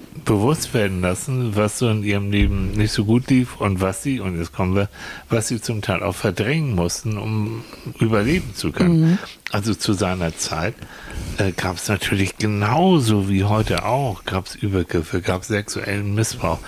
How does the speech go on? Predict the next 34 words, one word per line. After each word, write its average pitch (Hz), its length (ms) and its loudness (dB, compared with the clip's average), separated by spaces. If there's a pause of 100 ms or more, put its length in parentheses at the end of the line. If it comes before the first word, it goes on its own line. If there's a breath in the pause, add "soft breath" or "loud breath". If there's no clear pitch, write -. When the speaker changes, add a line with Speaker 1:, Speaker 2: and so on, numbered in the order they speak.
(300 loud breath)
Speaker 1:
Was - 220 -2
war 123 120 2
das 113 100 -6
für - 160 -2
ein 87 100 -2
Aufschrei, 131 500 -2
ne, 82 180 -2
als 92 160 -2
er 98 120 0
gesagt 92 340 -2
hat, 80 160 -4
ja, 120 180 0 (520 loud breath)
also 98 220 0
ich - 220 -4
hab 90 140 -2
ganz 87 220 -2
viele 98 220 0
Patientinnen, 85 1160 -2 (680 loud breath)
die 139 120 4
von 104 300 0
ihren 82 500 -2 (280)
Vätern 87 880 0 (180)
missbraucht 107 760 0
worden 190 280 4
Speaker 2:
Mhm. 139 40 -4
Speaker 1:
sind. 90 240 -4
Na! 156 880 0 (400 loud breath)
Speaker 2:
Man 208 160 4
hat 226 140 -2
das 220 180 -4
damals 208 420 2
Hysterie 254 560 4
genannt. 143 520 2
Speaker 1:
Ja. 135 420 4